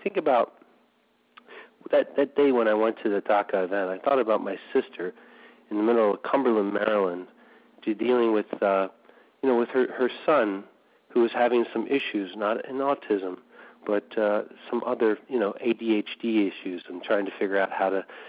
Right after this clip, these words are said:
keep him in school and all these, uh, other issues. And I just thought, gosh, she, she doesn't really have anyone to connect to out there. And I thought, wow, I, I could only imagine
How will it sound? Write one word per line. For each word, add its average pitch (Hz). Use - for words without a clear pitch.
keep -
him 107
in 98
school 104
and 90
all 98
these, 95
uh, 92
other 110
issues. 95
And 107
I 113
just 139
thought, 120
gosh, 143
she, 113
she 143
doesn't 156
really 139
have 123
anyone 120
to 107
connect 139
to 87
out 80
there. -
And 107
I 107
thought, 110
wow, 120
I, -
I -
could 123
only 127
imagine 117